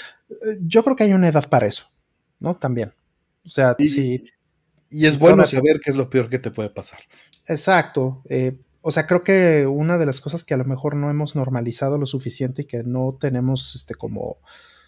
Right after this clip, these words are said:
Speaker 1: creo que, creo que está mal que no lo hagamos, es que, que, bueno, en Estados Unidos, por ejemplo, en muchos otros países, pues hay mucho más, eh, tema de, de ayuda de la familia, ¿no?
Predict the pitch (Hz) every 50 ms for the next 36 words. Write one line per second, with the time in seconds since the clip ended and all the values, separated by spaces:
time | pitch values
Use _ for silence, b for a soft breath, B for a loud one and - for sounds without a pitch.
0 | b b b b _ _ _ _ _ _ - 151 147 - 156 147 151 - 151 -
1 | - 151 - - 151 139 131 127 127 127 139 135 - 147 131 123 127 127 131 131
2 | 127 131 147 165 170 - - 143 135 127 131 - - - - _ _ _ _ _
3 | _ - - 123 120 120 120 117 - 127 - - - 123 120 120 135 131 131 123
4 | 117 113 - - 131 123 127 - - 120 123 127 131 127 117 - - 113 120 -
5 | 135 135 131 131 123 120 123 127 127 - 135 - 131 135 147 131 - - 123 120
6 | 117 117 - 190 226 - - B B B B B B _ _ - - 143 131 -
7 | - 160 170 185 190 196 190 190 - - 160 156 160 160 165 165 160 - - -
8 | 175 170 160 151 151 151 - 151 147 156 156 147 151 143 131 127 123 117 113 117
9 | 123 127 120 120 120 120 123 123 120 127 131 143 151 147 143 131 120 110 - 127
10 | 123 127 139 139 127 117 98 87 - 160 202